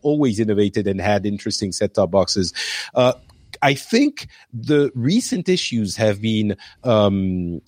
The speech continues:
uh, uh, caused more by the quality of the service, which I was referring to, than by the quality of the offering, you know, of the, the, the, the thing they provide, the hardware. Um,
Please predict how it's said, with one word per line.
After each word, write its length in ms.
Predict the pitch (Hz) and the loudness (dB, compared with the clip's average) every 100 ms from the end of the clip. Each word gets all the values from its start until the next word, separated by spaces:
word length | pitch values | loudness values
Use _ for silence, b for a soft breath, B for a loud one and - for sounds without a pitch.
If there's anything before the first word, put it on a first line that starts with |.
| - | -2
uh, 180 | 113 98 | 0 2
uh, 220 | 117 101 92 | 2 0 0
caused 420 | - 139 131 113 | -2 0 0 -2
more 360 | 117 117 165 175 | -2 0 0 0
by 200 | 147 135 | 0 -2
the 100 | 117 | -2
quality 600 | - 127 151 175 - 175 | -6 -2 0 -2 -2 -4
of 140 | 127 | -2
the 80 | 101 | -4
service, 520 | - 117 117 180 240 | -4 -2 0 0 -2
which 180 | - 113 | -6 -2
I 80 | 104 | -2
was 200 | 101 87 | -2 -4
referring 460 | 92 - 107 127 - | -6 0 2 2 0
to, 260 | 202 240 233 B B | 0 0 -4 B B
than 480 | 104 131 131 127 113 | 0 2 4 2 2
by 260 | 113 117 110 | 2 2 2
the 100 | 104 | 0
quality 720 | - 113 110 - 113 107 107 | 2 2 0 -2 0 0 0
of 320 | 131 107 98 92 | 2 2 2 -2
the 420 | 101 98 95 92 B _ - | -2 -2 -2 -4 B _ -2
offering, 640 | 120 - 120 110 101 101 95 | -2 2 2 2 0 -4 -2
you 120 | 110 | 0
know, 100 | 95 | 0
of 100 | 87 | 0
the, 220 | 101 95 | 0 0
the, 340 | 95 98 92 - | 0 0 0 -2
the, 200 | 101 98 | 0 0
the 160 | 87 98 | 0 0
thing 220 | 123 113 | 0 2
they 120 | 98 | 0
provide, 400 | - 104 92 76 | 0 0 0 -2
the 220 | 87 82 _ _ | -6 -6 _ _
hardware. 540 | - 120 104 87 80 - B B B B | -2 0 0 -2 -6 -10 B B B B
Um, 340 | 110 104 104 | 2 4 2